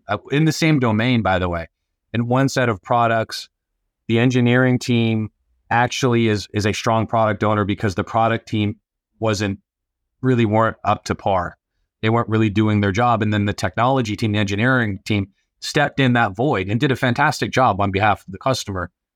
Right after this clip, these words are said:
Uh, and, and then in that s-, the same players in a different, a different platform, the product team was super strong, representing the business,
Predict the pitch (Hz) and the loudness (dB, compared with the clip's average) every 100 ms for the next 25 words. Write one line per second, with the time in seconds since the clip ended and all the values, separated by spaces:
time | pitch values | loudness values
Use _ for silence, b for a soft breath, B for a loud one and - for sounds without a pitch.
0 | _ _ _ _ 104 104 113 123 120 123 | _ _ _ _ 0 0 2 2 2 0
1 | 120 117 117 123 135 123 - - 117 120 | 0 2 0 2 2 2 -4 -10 -8 -6
2 | - 139 156 - 156 131 131 147 - 120 | 0 2 2 2 0 2 2 0 -2 -2
3 | 101 - 135 143 - 135 120 - _ _ | -4 -4 -2 -2 0 -2 -2 -6 _ _
4 | _ - 95 104 107 151 143 - 113 107 | _ -10 -4 -2 0 0 0 -2 0 2
5 | 107 104 _ _ _ _ 104 - 131 139 | 0 -4 _ _ _ _ -8 -2 0 2
6 | 143 120 - 120 107 101 92 _ 107 107 | 2 -2 0 0 2 0 -4 _ -2 0
7 | - 156 123 107 - 98 98 101 110 _ | 2 0 2 0 0 0 2 0 -4 _
8 | _ - 117 117 117 113 107 92 107 98 | _ -2 0 2 2 2 0 2 0 2
9 | 107 101 | -2 -4